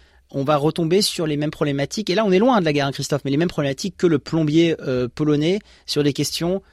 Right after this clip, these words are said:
euh, de concurrence déloyale, de baisse des prix, et cetera. Donc, vous voyez, euh, ce qui est intéressant, c'est qu'il y a à la fois les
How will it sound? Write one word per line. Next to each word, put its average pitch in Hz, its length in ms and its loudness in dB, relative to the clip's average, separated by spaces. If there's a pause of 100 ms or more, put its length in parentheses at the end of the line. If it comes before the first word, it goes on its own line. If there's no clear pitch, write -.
(280)
euh, 123 340 -2
de 123 120 -2
concurrence 147 500 -2
déloyale, 139 680 4
de 131 120 0
baisse 135 180 2
des 135 120 0
prix, - 180 -4
et - 40 -8
cetera. 131 360 -4 (260)
Donc, 156 80 4
vous 151 40 2
voyez, 226 220 2 (300)
euh, 131 240 0
ce - 80 -4
qui - 80 0
est 170 40 2
intéressant, 175 360 0
c'est 190 140 -2
qu'il 175 160 2
y 170 100 2
a 151 100 0
à 165 120 0
la 170 100 4
fois 185 300 0 (480)
les 143 360 2